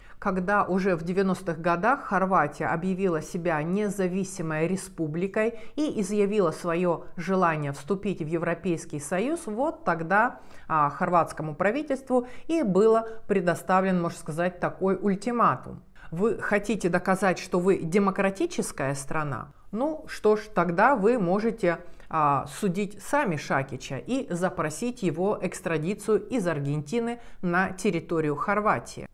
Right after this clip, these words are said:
И новое правительство Хорватии это и сделало. Но чтобы захватить Динка Шакича и его супругу в его собственном доме, пришлось разработать целую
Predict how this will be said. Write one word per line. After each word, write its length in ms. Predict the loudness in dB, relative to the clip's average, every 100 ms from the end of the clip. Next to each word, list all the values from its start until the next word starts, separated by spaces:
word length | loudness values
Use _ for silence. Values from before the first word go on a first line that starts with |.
| -8
И 220 | 0 2
новое 400 | 2 2 4 2
правительство 920 | 2 0 0 0 -2 -2 0 0 0 -4
Хорватии 840 | -2 -2 0 0 -2 -4 -4 -4 -6
это 240 | -4 0
и 100 | -2
сделало. 540 | -2 0 0 0 -6 -14 -20 -20 -10
Но 160 | -6 -4
чтобы 260 | 0 0 2
захватить 560 | 2 2 0 2 0
Динка 300 | 2 0 0
Шакича 520 | -2 -4 -2 -4 -2
и 140 | -4 0
его 640 | 0 0 -2 -4 -2 -2
супругу 760 | -4 -6 -10 -4 -2 0 -2 -4
в 60 |
его 220 | -6 -8 -8
собственном 600 | -6 -8 -8 -8 -4 -2
доме, 240 | -2 -4
пришлось 580 | -4 -4 -4 -2 -2 0
разработать 800 | -4 -2 -2 -2 -4 -4 -6 -8
целую 640 | -10 -4 0 0 2 0